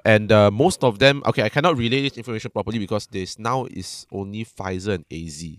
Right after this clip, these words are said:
I got my dose as A Z. So I got my booster shot for AstraZeneca already. So yeah. But because the thing is, right, this all stem from just cutting down the, the,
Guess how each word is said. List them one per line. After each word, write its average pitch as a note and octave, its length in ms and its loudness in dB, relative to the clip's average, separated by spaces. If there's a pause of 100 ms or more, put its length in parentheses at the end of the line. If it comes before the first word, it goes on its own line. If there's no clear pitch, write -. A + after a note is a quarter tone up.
I A2 140 0
got G#2+ 180 -4
my G2 220 -4
dose G2 240 -6
as - 220 -12
A E2+ 100 -6
Z. D2+ 260 -12 (280)
So G2 100 -6
I F#2 60 0
got G2+ 160 -6
my E2 60 -10
booster F#2+ 280 -6
shot - 140 -10
for E2 420 -8
AstraZeneca F2 480 -6
already. D#2+ 340 -10 (600)
So - 140 -2
yeah. F2+ 220 0 (440)
But A2 160 4 (100)
because D#3 380 0 (180)
the B2 140 -4
thing F3 240 -4
is, E3 220 2
right, G#2+ 180 4
this C#3+ 220 -2 (100)
all D#3 340 8
stem C#3 440 -2
from F#2 580 -2 (180)
just - 280 -4
cutting A#2 340 -6
down G#2 280 0
the, E2 500 -4 (180)
the, E2 720 -6